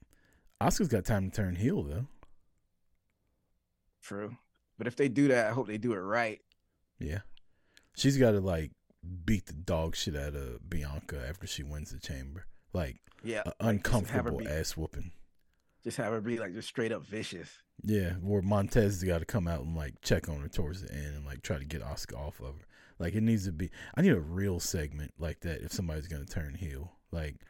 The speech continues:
Speaker 1: I need Montez to come out as the concerned husband and, like, grab Asuka and throw her on the ground, like, "Fucking stop." 'Cause, you know, Adam Pearce and everybody can't get her off of her. I need something like that. I think that would be good, where people are like, "Is this real? Like,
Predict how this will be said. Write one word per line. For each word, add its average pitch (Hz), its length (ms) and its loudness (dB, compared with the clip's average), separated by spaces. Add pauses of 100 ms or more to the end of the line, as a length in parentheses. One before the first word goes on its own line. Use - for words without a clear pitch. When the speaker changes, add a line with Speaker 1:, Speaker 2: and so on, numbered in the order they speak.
(420)
Speaker 1:
I 113 100 4
need 113 240 6
Montez 104 480 6
to 90 80 -6
come 92 240 0
out 87 240 0
as 101 180 -2
the - 80 -8
concerned 95 480 -2
husband 87 340 -4
and, 78 100 -6
like, 76 180 -6
grab 82 280 0
Asuka 80 340 -4
and 80 140 -6
throw 85 180 0
her 80 60 -2
on 78 80 -4
the 71 40 -8
ground, 80 300 -4
like, 62 140 -12
"Fucking 90 280 -4
stop." - 500 -4 (880)
'Cause, 85 260 0
you 90 100 -2
know, 69 160 -4
Adam 95 280 2
Pearce 101 320 -2
and 87 80 -2
everybody 78 340 -4
can't 64 280 -6
get 76 120 -6
her 67 100 -8
off 76 240 -8
of 78 100 -6
her. 87 60 -2
I 139 40 6
need 151 160 4
something 85 200 0
like 80 200 -6
that. 73 200 -8 (880)
I 104 80 0
think 95 200 2
that 85 180 0
would 78 120 -6
be 78 120 -4
good, 73 360 -6 (100)
where 73 240 -8
people - 360 4
are 73 60 -2
like, 73 180 -6
"Is 95 60 -10
this 165 160 0
real? 214 320 2 (200)
Like, - 200 -14